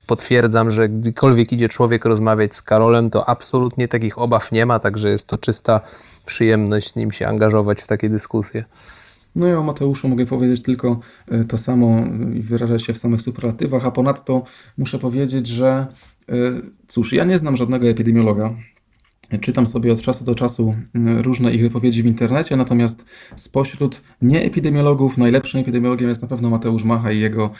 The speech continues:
Speaker 2: wiedza na temat covidu i w ogóle chorób zakaźnych jest, y, niebywała, muszę powiedzieć. I, y, jeśli ktokolwiek chciałby zaczerpnąć, y,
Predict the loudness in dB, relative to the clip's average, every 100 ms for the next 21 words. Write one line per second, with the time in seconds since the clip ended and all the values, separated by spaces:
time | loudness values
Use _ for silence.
0 | -14 -6 2 4 6 4 4 4 4 2
1 | -2 -20 -10 -6 0 2 2 2 2 2
2 | 2 0 0 0 -2 0 -2 0 0 0
3 | -2 -4 -6 -12 -20 -20 -12 -4 0 2
4 | 2 2 4 4 4 4 2 0 -4 0
5 | 2 2 0 -2 -2 0 0 -4 -14 -6
6 | 0 2 2 0 -6 -2 -2 -2 -6 -6
7 | -2 0 2 -2 -4 -8 -2 0 0 2
8 | 2 0 -2 -6 -4 -4 -4 -2 -2 -2
9 | -6 -6 -6 -8